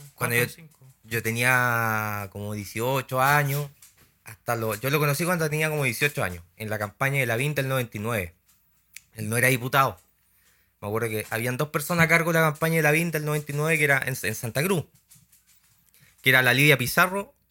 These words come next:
Speaker 1: y Ramón Barro. La Lidia por parte de R N y, y el Memo por parte de la udi
Speaker 2: Ah,
Speaker 1: eran,
Speaker 2: bueno.
Speaker 1: eran los que coordinaban la campaña. Pero R N era quien la llevaba porque tenía, eh, tenía la sede en Santa Cruz,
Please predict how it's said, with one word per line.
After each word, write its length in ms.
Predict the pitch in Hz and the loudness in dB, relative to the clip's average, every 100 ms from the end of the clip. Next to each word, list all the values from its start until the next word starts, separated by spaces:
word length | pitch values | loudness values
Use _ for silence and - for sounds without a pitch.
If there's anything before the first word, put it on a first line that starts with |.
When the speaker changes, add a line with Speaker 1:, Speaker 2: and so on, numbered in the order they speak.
| _ | _
Speaker 1:
y 300 | 135 143 139 | -8 -4 -2
Ramón 320 | 135 131 127 | 0 0 2
Barro. 320 | 107 82 78 - _ _ _ _ - | 2 0 -2 -16 _ _ _ _ -4
La 80 | 104 | 0
Lidia 260 | 120 143 | 4 6
por 140 | 135 131 | 4 2
parte 320 | 143 143 - | 0 0 0
de 60 | 139 | 4
R 140 | 160 | 4
N 320 | 196 208 196 - | 4 0 -4 -6
y, 560 | 135 131 127 123 113 - _ | -4 -2 -2 -4 -8 -14 _
y 380 | 107 107 107 104 | -6 -2 -2 -2
el 140 | 104 | -2
Memo 320 | 123 143 160 | 0 2 0
por 160 | 139 120 | -2 -6
parte 400 | - 123 - 127 | -2 -2 -2 -2
de 240 | 117 117 | 0 0
la 100 | 110 | 2
udi 240 | 120 147 160 | 2 2 2
Speaker 2:
Ah, 80 | 151 | 0
Speaker 1:
eran, 140 | 139 | 0
Speaker 2:
bueno. 120 | 127 127 | -2 -2
Speaker 1:
eran 160 | 123 | 0
los 120 | 120 - | -2 -4
que 120 | 123 | -2
coordinaban 560 | 120 113 120 120 123 | -2 0 2 4 4
la 80 | 117 | 4
campaña. 400 | 113 104 - 90 - _ _ _ _ _ _ | 0 0 -6 -8 -12 _ _ _ _ _ _
Pero 180 | - 127 | -2 4
R 300 | 127 123 131 | 6 6 6
N 100 | 156 | 6
era 200 | 156 156 | 6 6
quien 180 | 147 151 | 4 4
la 80 | 143 | 4
llevaba 340 | 131 175 170 | 6 6 6
porque 240 | 120 120 117 | 2 -2 -2
tenía, 560 | 113 131 127 123 110 _ _ _ | -2 -2 -2 -2 -6 _ _ _
eh, 460 | 107 104 101 98 98 _ _ _ _ - | -8 -8 -8 -14 -20 _ _ _ _ -8
tenía 260 | 110 113 | -2 2
la 120 | 117 95 | 2 2
sede 440 | - 139 135 131 | 4 6 6 6
en 100 | 127 | 2
Santa 280 | - 117 120 | 0 -2 -2
Cruz, 580 | 110 131 139 139 131 | -2 0 0 0 0